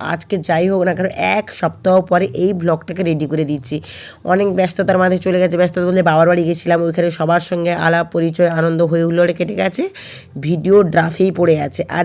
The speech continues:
এডিট করতে আমার, উম, ইচ্ছে হয়নি। তো সকাল সকাল আজকে ধোয়া মোছা গোছ গাছ করে একদম পরিষ্কার পরিচ্ছন্ন হয়ে বেরিয়ে পড়লাম। আজকে একটা বিশেষ দিন। চলো, আজকে কী বিশেষ দিন তোমাদের সঙ্গে শেয়ার করে নিই।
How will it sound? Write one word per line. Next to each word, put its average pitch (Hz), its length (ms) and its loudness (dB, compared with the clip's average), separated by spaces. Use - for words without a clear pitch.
এডিট 165 260 -2
করতে 185 280 -2
আমার, 180 220 2
উম, - 720 -8
ইচ্ছে 190 320 2
হয়নি। 165 240 4
তো 185 140 -2
সকাল 180 380 0
সকাল 170 300 -2
আজকে 202 440 0
ধোয়া 165 360 6
মোছা 170 400 2
গোছ 160 500 2
গাছ 170 320 0
করে 180 300 2
একদম 180 380 0
পরিষ্কার 165 500 0
পরিচ্ছন্ন 175 540 0
হয়ে 185 240 2
বেরিয়ে 175 300 0
পড়লাম। 180 380 0
আজকে 175 240 -6
একটা 190 160 -4
বিশেষ 156 500 -4
দিন। 147 200 -4
চলো, 180 220 4
আজকে 160 340 -4
কী 214 140 -2
বিশেষ 170 360 0
দিন 190 140 -2
তোমাদের 165 300 -4
সঙ্গে 156 260 -2
শেয়ার 156 340 0
করে 151 160 0
নিই। 143 180 -2